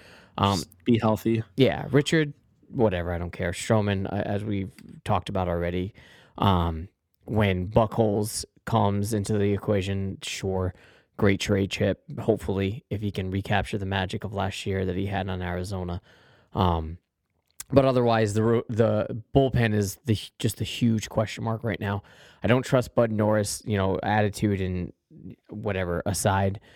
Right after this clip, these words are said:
Speaker 1: Joe Biagini, he's been up and down. I don't think he's going to be nearly as good as his first year with the Jays. Uh, Meza, whatever. Gaviglio, whatever. I am anxious to see what Luciano can do.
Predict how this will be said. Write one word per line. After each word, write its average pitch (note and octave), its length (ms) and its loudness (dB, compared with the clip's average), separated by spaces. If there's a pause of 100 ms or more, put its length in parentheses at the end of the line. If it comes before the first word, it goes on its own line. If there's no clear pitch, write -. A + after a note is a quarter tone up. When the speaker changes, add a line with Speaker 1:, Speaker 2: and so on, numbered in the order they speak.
(280)
Speaker 1:
Joe B2 180 4
Biagini, A2 880 2
he's G#2+ 200 0
been G2+ 140 0
up G2 140 0
and G2 120 -2
down. G2 340 2
I F#2 120 -2
don't G2 240 -2
think G2+ 480 -4
he's G#2+ 340 -4
going G#2+ 220 0
to G#2 60 -8
be G#2 120 0
nearly G2 400 0
as F#2 140 -2
good G#2 220 -2
as G2 140 -4
his G#2+ 120 -10
first - 300 -4
year G#2 140 0
with G2+ 120 -2
the B2+ 60 -16
Jays. A2 420 0 (420)
Uh, G2+ 200 4 (100)
Meza, A2 480 2
whatever. G2+ 540 0
Gaviglio, G#2+ 580 0
whatever. G2+ 480 0
I A#2 320 2
am A2+ 220 0
anxious C#3 480 2
to D3+ 60 0
see E3+ 240 2
what E3 220 2
Luciano A#2+ 460 2
can C3+ 160 -2
do. C3+ 220 0